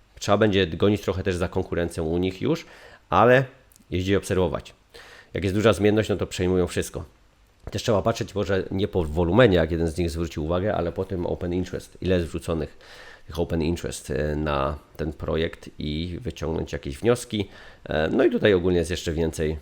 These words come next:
ym, takich tabelek statystyk, nie będę się w to zagłębiał, e, ale ostatnio na pewno króluje gdzieś Quenta,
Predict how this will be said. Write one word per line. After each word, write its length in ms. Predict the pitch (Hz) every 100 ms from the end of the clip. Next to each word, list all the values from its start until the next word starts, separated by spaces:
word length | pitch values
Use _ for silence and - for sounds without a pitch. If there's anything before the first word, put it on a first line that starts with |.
| -
ym, 320 | 73 76 78 78 - _
takich 280 | 80 82 -
tabelek 340 | 82 82 82
statystyk, 460 | - 80 90 87 90
nie 100 | 82
będę 180 | 82 82
się 120 | 80
w 60 |
to 160 | - 80
zagłębiał, 580 | 80 85 104 107 110 110 - - -
e, 180 | - 78
ale 160 | 98 104
ostatnio 400 | 92 92 87 85
na 100 | 82
pewno 340 | 90 80 78
króluje 460 | - - 82 85 76
gdzieś 200 | 87 -
Quenta, 580 | - 113 113 95 92